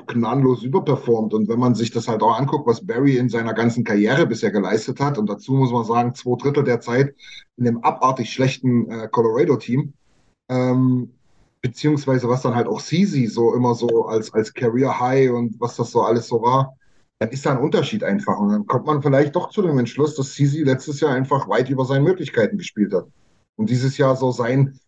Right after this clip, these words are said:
etwas unkonstanteres und etwas nicht so, <laughs> ja, wie soll, wie soll ich sagen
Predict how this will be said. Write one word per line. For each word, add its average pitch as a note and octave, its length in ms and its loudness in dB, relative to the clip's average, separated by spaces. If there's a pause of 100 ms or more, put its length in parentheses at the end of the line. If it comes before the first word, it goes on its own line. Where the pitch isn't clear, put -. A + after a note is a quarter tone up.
(160)
etwas C#3+ 320 0
unkonstanteres E3+ 1080 0
und B2+ 140 -6
etwas C#3+ 340 0
nicht D#3+ 220 -2
so, D#3 400 0 (1700)
<laughs> B2+ 40 -6 (960)
ja, C3+ 340 0 (800)
wie A#2 80 -12
soll, B2 220 0
wie B2 80 0
soll B2+ 140 2
ich A2+ 80 -2
sagen C3 300 0